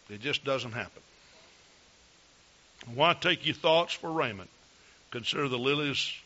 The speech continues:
of the field, how they grow, they toil not, neither do they spin. And yet I say unto you that even Solomon in all his glory was not arrayed like one of these.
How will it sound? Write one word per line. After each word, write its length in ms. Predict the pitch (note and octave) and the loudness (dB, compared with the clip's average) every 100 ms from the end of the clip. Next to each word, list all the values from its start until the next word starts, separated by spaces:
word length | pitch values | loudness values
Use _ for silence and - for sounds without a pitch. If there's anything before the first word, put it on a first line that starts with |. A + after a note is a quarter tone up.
| - | -4
of 100 | C3 | -2
the 80 | B2+ | 0
field, 520 | - D#3+ E3 D#3 C3 - - - - | 0 2 4 2 -2 -10 -20 -20 -4
how 160 | - C3+ | 2 4
they 140 | C3 | 2
grow, 520 | G#2 C3+ C#3 C#3+ C#3 - | 2 4 6 4 0 -4
they 120 | A2+ | -6
toil 340 | - C3 C3 | -2 0 0
not, 300 | B2 B2+ - | 2 0 0
neither 180 | A#2+ B2+ | -2 -2
do 140 | B2+ B2+ | 0 -2
they 180 | C3+ | -2
spin. 440 | C3+ - A#2+ G2+ F2 - - - _ _ - - - _ - - - - - | -4 -6 -6 -10 -12 -20 -20 -20 _ _ -20 -20 -20 _ -20 -20 -20 -20 -12
And 100 | G#2 | -4
yet 140 | A2+ | 0
I 100 | A2+ | 0
say 260 | - C#3+ B2+ | 0 0 -2
unto 140 | A2+ | -2
you 240 | G#2 A2 | -4 -6
that 160 | G2+ G#2 | -6 -6
even 280 | A2+ A#2 A#2 | -8 -6 -2
Solomon 520 | - B2+ A#2 F#2 F2 | 2 2 2 -2 -8
in 80 | F2+ | -8
all 160 | G2 A2 | -6 -4
his 160 | A2+ | -6
glory 360 | B2 A#2 G2 F#2+ | -4 -4 -6 -10
was 180 | F#2+ - | -14 -12
not 140 | G2 | -8
arrayed 360 | G2 A2 G2 F2+ | -6 -4 -4 -8
like 180 | E2+ | -12
one 140 | F#2 F#2 | -12 -12
of 120 | F2+ | -12
these. 440 | F2+ E2+ - - | -14 -14 -12 -14